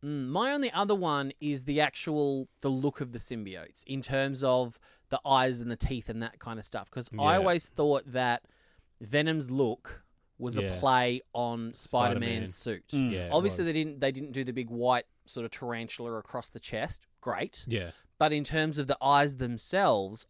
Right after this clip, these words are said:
Speaker 1: I always thought that was a play on the fact that he at first joined with Peter Parker, had
Speaker 2: Mm.
Speaker 1: those
Speaker 3: Big eyes.
Speaker 1: eyes, carried that along, and then had this, you know, out of nowhere, because obviously Spider-Man has no other kind of,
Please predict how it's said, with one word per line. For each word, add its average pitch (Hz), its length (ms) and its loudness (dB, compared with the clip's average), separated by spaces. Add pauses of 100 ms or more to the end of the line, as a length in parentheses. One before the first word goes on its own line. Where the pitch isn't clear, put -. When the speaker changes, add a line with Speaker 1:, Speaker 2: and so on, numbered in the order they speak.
(120)
Speaker 1:
I 139 160 4
always 139 240 0
thought 127 180 -6
that 120 100 -2
was 123 120 -10
a 120 40 -14
play 117 260 -2
on 113 100 -2
the 113 40 -10
fact 113 200 -6
that 110 100 -8
he 110 100 -8
at 120 140 -12
first 127 320 -4
joined 120 240 -4
with 110 140 -8
Peter 113 200 -6
Parker, 104 560 -6 (300)
had 135 180 4
Speaker 2:
Mm. 131 40 -4
Speaker 1:
those 123 180 2
Speaker 3:
Big 113 80 -2
eyes. 113 240 -2
Speaker 1:
eyes, - 60 -20
carried 165 260 2
that 135 80 0
along, 117 220 -2 (480)
and 135 160 0
then 123 140 2
had 117 200 -4
this, 120 320 -4
you 120 140 -8
know, 113 380 -2 (260)
out 143 160 4
of 113 100 -2
nowhere, 123 460 4
because 123 260 -2
obviously 120 240 -4
Spider-Man 117 460 -2
has 107 180 -8
no 113 180 -4
other 110 140 -4
kind 107 300 -6
of, 104 180 -8